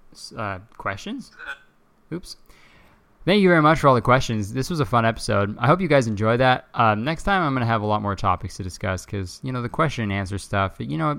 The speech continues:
you guys probably don't give a shit. Nobody cares about <laughs> me. Kidding.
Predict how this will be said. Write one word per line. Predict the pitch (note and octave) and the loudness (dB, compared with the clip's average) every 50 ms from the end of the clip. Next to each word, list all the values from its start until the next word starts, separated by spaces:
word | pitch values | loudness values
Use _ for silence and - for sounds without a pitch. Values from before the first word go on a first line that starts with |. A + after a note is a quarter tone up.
| - | -6
you | E3+ E3+ E3 D#3+ _ _ _ _ - - - | -10 -12 -12 -12 _ _ _ _ -20 -12 -4
guys | - B3 B3 A#3+ F3+ | 0 2 2 2 2
probably | - - D#3 D#3+ D#3+ D#3 | 0 2 4 6 6 6
don't | D3 C#3 C3 | 6 2 0
give | A#2+ A#2+ G#2 | 0 -2 -4
a | G2 F#2+ | -6 -8
shit. | F2+ - - - - - B2+ A#2+ A2 A2 - - _ _ | -10 -12 -14 -10 -4 -2 0 0 0 -2 -6 -12 _ _
Nobody | - C4 C4 B3+ G#3+ G#3 F3+ C#3+ - _ | 2 2 4 4 2 0 0 -2 -4 _
cares | - B2+ C3 C3+ C#3 C3 B2+ | 4 6 6 6 6 4 2
about | B2+ B2 C3 D3 D#3+ - - | 2 0 2 2 2 2 2
<laughs> | G#3 G3 E3 - | 0 2 2 0
me. | F#3 - - - D3 D#3+ D3+ B2 G2+ - - | 0 0 -4 -10 -12 -12 -12 -16 -16 -16 -10
Kidding. | - G#2 F#2 F#2 F2+ F2+ F2 | -8 -6 -6 -6 -6 -8 -10